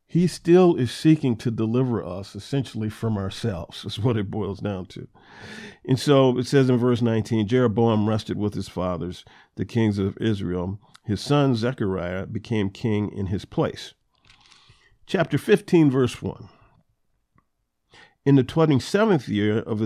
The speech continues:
of Israel's king Jeroboam, um,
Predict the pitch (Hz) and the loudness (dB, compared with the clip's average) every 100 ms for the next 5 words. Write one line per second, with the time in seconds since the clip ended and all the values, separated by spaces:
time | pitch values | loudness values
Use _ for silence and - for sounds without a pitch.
0 | 107 - 110 101 127 113 110 101 - 117 | -4 -4 -4 -2 -2 0 0 -2 -2 -2
1 | 101 98 98 95 131 135 101 110 113 _ | 0 -2 -4 -2 0 2 2 -2 -6 _
2 | _ _ - 104 98 95 101 98 | _ _ -8 -2 0 0 -4 -6